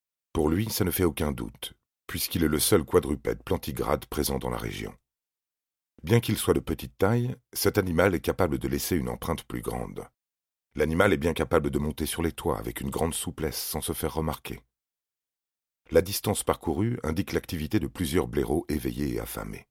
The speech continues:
Ils peuvent se montrer très furtifs et endurants lorsqu'il s'agit de rechercher de la nourriture, ce qui est logique en cette période de l'année. Au début du vingtième siècle, le prolifique auteur de thrillers, Geoffrey Household,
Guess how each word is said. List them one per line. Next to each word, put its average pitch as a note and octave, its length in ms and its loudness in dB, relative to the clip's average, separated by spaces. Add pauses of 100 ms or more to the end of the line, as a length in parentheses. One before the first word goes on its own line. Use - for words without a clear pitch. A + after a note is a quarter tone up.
(720)
Ils F#2 140 -2
peuvent A#2 200 4
se - 100 0
montrer D2 300 -2
très - 160 -4
furtifs - 500 -6
et D#2 60 2
endurants C#2+ 440 -2
lorsqu'il B1 320 -4
s'agit D2 320 -2
de B1 100 -2
rechercher B1+ 440 -4
de A#1+ 100 -6
la A1+ 80 -4
nourriture, G#1 720 -12 (500)
ce - 140 -2
qui D#2 200 0
est C#2+ 60 4
logique C#2 460 0
en D#2 40 -4
cette - 200 -2
période A1+ 360 -6
de A#1 80 -4
l'année. G1+ 340 -10 (1500)
Au F2+ 120 2
début A#2+ 240 4
du D#2+ 100 -2
vingtième C#2 380 0
siècle, - 420 -4 (120)
le E2+ 120 2
prolifique - 520 0
auteur D2+ 280 0
de C2+ 60 -4
thrillers, A1 540 -6 (480)
Geoffrey D#2 380 2
Household, D2+ 580 0